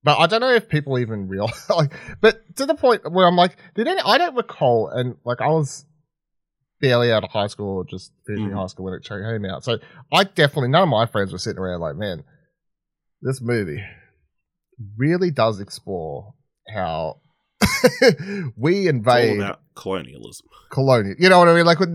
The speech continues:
Speaker 1: we weren't sitting around discussing colonialism, but in watching it this time, it's just so on the nose and so heavy-handed. Like, and, uh, I wouldn't even say in a bad way, but it's just, like, so blunt, <laughs> um, that, uh, it's sort of redundant.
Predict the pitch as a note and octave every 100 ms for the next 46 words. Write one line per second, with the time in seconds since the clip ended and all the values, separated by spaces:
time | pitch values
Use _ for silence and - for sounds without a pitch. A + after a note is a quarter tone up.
0 | E3 E3+ G3+ D#4 C#4 A3+ G#3 E3+ C#3 C3
1 | C#3+ C3 A#2 A2+ G#2+ F#2+ F2+ F#2 A2 C3+
2 | - - - - _ _ _ _ A3 C4
3 | A3 D#3 G3 G#3 D#3+ A2+ C#3+ A#2 F#2 G2
4 | - - - G3+ G#3 G3+ D3 B2+ A2 G#2+
5 | G2+ G2 G2+ A2 G#2+ A#2+ A2+ G#2+ G#2 F#2
6 | D2+ C2+ C#3 - C#3 E3+ - E3 - G3+
7 | E4 F#4+ G#3+ C#3 D#3 C3 G2 A2 F#2 D#2+
8 | A2 C#3 G3+ F#3 C#3 - - F3+ E3+ -
9 | _ - G#2 F#3+ - F#3 - - C4 -
10 | B3+ - F#3+ G3+ - - B2 B2 A#2 A2
11 | G#2+ C#3+ C3+ - _ - A#2+ A#2 A2 G#2+
12 | G#2+ D#3 C#3+ - - - D#3 C#3+ B2+ G2+
13 | _ A#2 G#2+ G#2 A2+ E3+ G4+